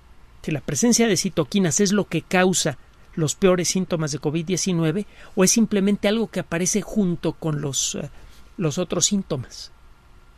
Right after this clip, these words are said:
¿Es un síntoma o una causa? ¿O no tiene nada que ver? Este grupo de investigación se puso a trabajar con ratones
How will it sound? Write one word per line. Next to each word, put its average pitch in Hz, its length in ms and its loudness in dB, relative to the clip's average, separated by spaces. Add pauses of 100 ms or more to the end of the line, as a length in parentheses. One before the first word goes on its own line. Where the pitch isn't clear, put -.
(100)
¿Es 160 140 -2
un 190 100 4
síntoma 170 520 -4 (140)
o 147 60 -4
una 143 220 -4
causa? 165 400 -10 (560)
¿O 202 100 0
no 165 120 2
tiene 180 240 -2
nada 165 180 -4
que 156 160 -8
ver? 165 180 -12 (2500)
Este 247 260 0
grupo 254 300 -2
de 220 60 2
investigación 180 880 2 (1300)
se - 200 -4
puso 202 280 -2
a 214 40 0
trabajar 180 520 -4
con 175 160 -4
ratones 160 640 -2